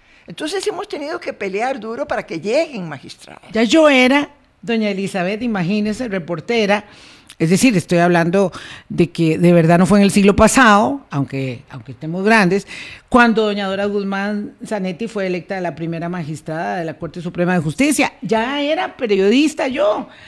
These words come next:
Speaker 2: Es increíble,
Speaker 1: Bueno,
Speaker 2: eso
Speaker 1: pero
Speaker 2: fue hace nada.
Speaker 1: lo peor es cuando doña Dora Guzmán, los colegas de la sala no la nombraron presidenta, siendo la que le correspondía, ella le correspondía a doña Dora, y no la nombraron.
Speaker 2: No.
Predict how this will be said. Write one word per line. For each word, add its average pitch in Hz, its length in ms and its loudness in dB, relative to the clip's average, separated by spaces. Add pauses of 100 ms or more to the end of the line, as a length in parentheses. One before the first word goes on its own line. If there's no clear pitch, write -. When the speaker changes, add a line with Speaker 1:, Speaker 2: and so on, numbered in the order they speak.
(140)
Speaker 2:
Es 208 220 0
increíble, 320 600 0
Speaker 1:
Bueno, 294 180 -4
Speaker 2:
eso 175 140 -6
Speaker 1:
pero 226 120 0
Speaker 2:
fue 277 80 0
hace 294 140 -4
nada. 605 440 -10
Speaker 1:
lo 240 160 -4
peor 285 200 0
es 302 140 -8
cuando 330 260 0
doña 226 260 0
Dora 247 300 2
Guzmán, 294 400 -4 (320)
los 294 400 2 (240)
colegas 262 680 2
de 208 140 -2
la 170 120 0
sala 254 320 -2
no 233 240 0
la 277 140 0
nombraron 254 420 0
presidenta, 277 720 0
siendo 269 400 0
la 269 160 0
que 196 120 -4
le 208 140 -4
correspondía, 175 840 -2
ella 247 460 4
le 170 120 -8
correspondía 147 600 -10
a - 60 -12
doña 170 280 -12
Dora, 165 260 -16 (140)
y 247 120 -6
no 247 120 -4
la 359 140 -4
nombraron. 440 720 -10 (120)
Speaker 2:
No. 180 380 -14